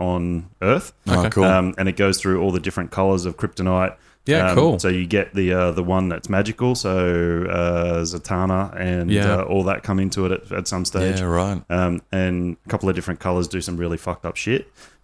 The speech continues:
Speaker 1: Um, so it's,
Speaker 3: All right.
Speaker 1: I think it's about six art, uh, six books.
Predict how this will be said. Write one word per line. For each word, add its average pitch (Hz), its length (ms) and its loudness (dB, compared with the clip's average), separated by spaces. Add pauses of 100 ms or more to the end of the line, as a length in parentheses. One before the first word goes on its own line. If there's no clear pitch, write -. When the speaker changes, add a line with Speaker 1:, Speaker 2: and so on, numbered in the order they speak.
(120)
Speaker 1:
Um, 87 600 0
so 90 540 0 (120)
it's, 110 100 2
Speaker 3:
All - 80 6
right. 110 120 -2
Speaker 1:
I - 80 -4
think 120 240 -2
it's 113 100 -4
about 104 220 2
six - 440 -6
art, 107 340 4
uh, 98 120 4
six - 380 -6
books. - 480 -2